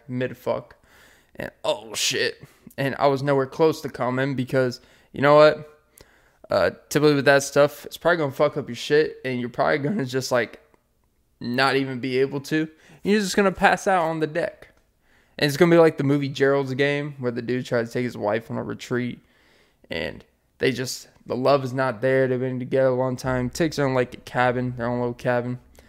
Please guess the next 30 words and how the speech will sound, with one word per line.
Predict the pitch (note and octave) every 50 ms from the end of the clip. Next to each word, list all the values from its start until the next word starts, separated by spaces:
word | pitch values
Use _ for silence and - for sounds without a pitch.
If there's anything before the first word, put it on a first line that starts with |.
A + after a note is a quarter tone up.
| _ _ _ _ _ _ _ _ - -
Next | B2+ C3 C3
thing | - C#3 C3
you | B2
know, | B2 B2+ B2+
like, | B2 A#2 G#2+ - - - - _ _ _ _ _ _ _ _ _ _ _
he | - C3 B2+
tried | - - D3 C#3 C3+
to | B2+
do | C3 C3 B2+
all | B2+ B2+
this | B2 B2+ B2 -
kinky | - - C3+ C3 A#2 A#2+ A#2+
shit, | - - - C3 C3 C3 - - - - _ _ _ _ _ _ _ _ _ _ _ _ _
put | - D3 C3+
her, | C3+ C3 C3 B2+ B2+ B2+ B2 - _ -
you | D#3 D3
know, | C3+ C3+ C#3+ C#3 - -
have | - B2 A#2
the | G2 B2
handcuffs | C3+ C3 B2+ C3 B2+ B2+ B2+ - C3 B2+ B2+ -
tied | - - B2 B2 B2 -
to | B2
the | A#2 A2+
bed, | A#2 B2+ B2+ B2+ B2
but | A2+ B2
she's | - - B2+ A#2+
not | C3 B2 A2+
really | A#2 B2 B2 A#2+ A#2
into | A#2 B2 B2 B2 B2+ B2
it. | B2 A#2+ A#2+